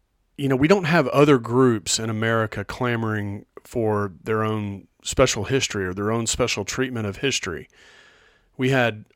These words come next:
other people come to this country from Italy, from Germany, from Ireland, from all places all over the world. And they're not clamoring for their own history. So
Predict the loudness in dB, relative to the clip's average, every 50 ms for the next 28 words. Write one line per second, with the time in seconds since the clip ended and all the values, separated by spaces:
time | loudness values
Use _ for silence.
0 | -4 -2 2 2 2 2 2 0 0 -4 -6 -2 -2 -2 -2 0 -2 0 0 0
1 | 0 -2 -2 -4 -4 -2 -2 -4 -4 -4 -6 -8 -8 -8 -8 -12 -14 -16 -20 -20
2 | -20 _ _ _ _ _ _ _ _ _ _ _ -8 -4 -2 0 0 0 0 0
3 | 0 0 -2 -2 -4 -6 -10 -10 -10 -10 -10 -12 -16 -20 _ _ _ -20 -20 _
4 | _ _ _ _ _ -8 -4 -2 0 2 2 2 2 2 2 0 0 -2 -2 -4
5 | -6 -10 -10 -10 -10 -12 -14 -18 _ _ _ _ -6 0 4 6 8 8 8 6
6 | 6 4 4 2 0 0 0 -2 -4 -6 -6 -6 -6 -6 -6 -8 -10 -8 -4 -4
7 | -4 -4 -4 _ _ -20 _ -4 -2 0 0 2 2 2 4 6 8 8 8 8
8 | 8 4 2 2 -4 -6 -6 -8 -10 -12 -14 -20 _ _ _ _ _ _ _ -20
9 | -20 _ _ _ _ _ _ _ _ _ _ _ -4 0 0 2 2 2 2 0
10 | 0 -2 -4 -6 -8 _ -10 -2 0 2 4 4 4 2 0 0 0 2 2 2
11 | 2 0 -2 -2 -4 -4 -4 -2 -2 -2 -2 0 -2 -2 -2 -4 -4 -4 -2 -2
12 | -2 -2 -2 -8 -2 0 2 4 4 4 4 2